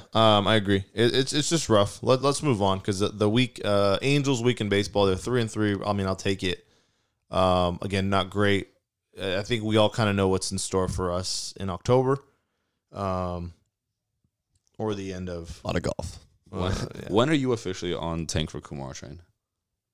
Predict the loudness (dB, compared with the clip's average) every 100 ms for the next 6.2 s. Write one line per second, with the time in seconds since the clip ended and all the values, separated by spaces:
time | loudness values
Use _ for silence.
0 | _ 4 6 8 8 6 6 6 4 2
1 | -4 -16 -14 -8 -4 0 0 0 -2 -4
2 | -2 -4 -4 -8 -6 -4 -4 -2 2 2
3 | 4 4 4 4 6 6 6 6 8 8
4 | 8 6 6 6 4 4 4 4 2 0
5 | -2 0 2 4 6 6 6 2 4 6
6 | 6 4